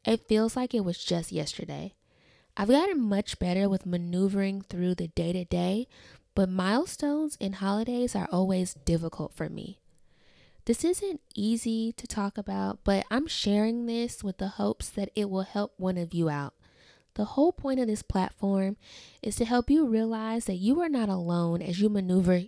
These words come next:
your journey. I hope that by sharing a snippet of my story, you realize that there is light in the midst. For those of you who are not aware, I was raised by my grandparents, so my grandfather was more like my father.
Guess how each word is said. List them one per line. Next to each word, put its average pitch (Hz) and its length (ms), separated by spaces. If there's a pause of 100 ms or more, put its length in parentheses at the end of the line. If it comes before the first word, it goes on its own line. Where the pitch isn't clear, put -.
your 185 300
journey. 151 480 (680)
I 220 120
hope 262 260
that 339 160
by 233 140
sharing 226 400
a 202 40
snippet 202 420
of 175 140
my 175 200
story, 277 560 (400)
you 254 180
realize 233 600
that 214 180
there 202 260
is 208 300
light 170 320
in 170 100
the 165 80
midst. - 540 (960)
For 202 120
those 240 280
of 285 100
you 262 220
who 247 160
are 196 120
not 196 260
aware, 180 440 (540)
I 208 100
was 302 260
raised 214 240
by 214 80
my 220 200
grandparents, 175 720
so 185 80
my 214 220
grandfather 180 600
was 170 200
more 165 160
like 151 340
my 135 140
father. 139 480